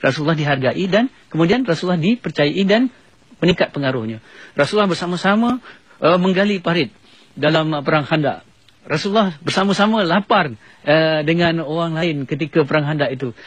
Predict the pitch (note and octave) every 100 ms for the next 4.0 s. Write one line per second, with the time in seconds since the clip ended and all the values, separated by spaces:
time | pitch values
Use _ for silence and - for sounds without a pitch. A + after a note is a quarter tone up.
0 | - F#3 - B3+ C4+ A3+ G#3+ A#3 A3+ A#3
1 | A#3 - G#3 - A3 A#3 A3 B3 G#3+ -
2 | G#3 B3+ - C#3 - - _ _ _ B2+
3 | E3 E3+ E3+ E3+ D3 E3 D#3+ D3+ E3